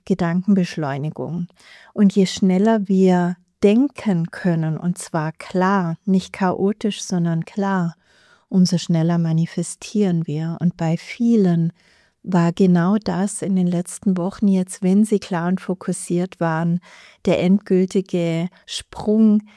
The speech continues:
in die neue höhere Zeitlinie hinein, dass sie auch merken, und da komme ich auch nachher noch mal dazu,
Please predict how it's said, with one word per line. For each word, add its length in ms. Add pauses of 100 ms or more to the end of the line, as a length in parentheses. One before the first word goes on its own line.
(240)
in 220
die 140
neue 400
höhere 380
Zeitlinie 760
hinein, 720 (580)
dass 320
sie 280 (280)
auch 480 (140)
merken, 800
und 140
da 60
komme 260
ich 140
auch 140
nachher 280
noch 160
mal 180
dazu, 540